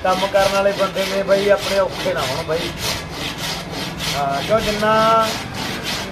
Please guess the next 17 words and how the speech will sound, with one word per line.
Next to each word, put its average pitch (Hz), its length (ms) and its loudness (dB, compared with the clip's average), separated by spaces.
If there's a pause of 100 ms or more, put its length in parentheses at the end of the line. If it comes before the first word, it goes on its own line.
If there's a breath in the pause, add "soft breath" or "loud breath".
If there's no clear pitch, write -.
(480)
ਵਧੀਆ 208 300 6
ਸੰਦ 214 280 2
ਹੁੰਦਾ, 214 220 6
ਲਾਗੂ 202 360 4
ਹੁੰਦਾ 196 280 4
ਬਾਈ, 247 220 4 (420)
ਉਨੇ 208 260 -2
ਜਿਹੜਾ 226 240 2
ਕੰਮ 220 260 4
ਵਾਲਾ 208 240 6
ਬੰਦਾ 196 260 4
ਉਹਦਾ 214 160 6
ਜ਼ੋਰ 185 340 0
ਘੱਟ 202 80 4 (120)
ਲੱਗਦਾ। 127 380 -2 (1500)
ਵਧੀਆ 202 300 6
ਕੁਆਲਿਟੀ, 208 680 0